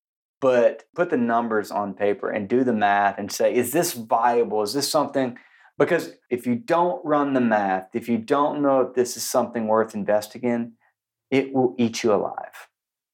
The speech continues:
It will eat you alive. And I read a quote this morning, and it was, um, from Warren Buffett, and he said,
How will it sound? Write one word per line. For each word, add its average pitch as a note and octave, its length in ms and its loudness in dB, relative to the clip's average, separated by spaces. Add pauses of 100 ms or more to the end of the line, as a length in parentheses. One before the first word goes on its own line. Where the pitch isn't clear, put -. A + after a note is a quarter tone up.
It C#3 120 2
will B2 340 0
eat E3 320 0
you E3+ 180 2
alive. G#2 440 0 (280)
And C3+ 160 0
I C3 40 2
read C#3+ 240 0
a D#3 60 -4
quote C3+ 320 -2
this - 180 -12
morning, A2+ 500 -2
and G#2+ 100 -2
it G#2 120 -4
was, - 220 -12
um, G#2 220 2
from G#2+ 220 -6
Warren A2 280 2
Buffett, G#2+ 420 -2
and G2+ 140 -14
he A#2 120 0
said, A2 400 0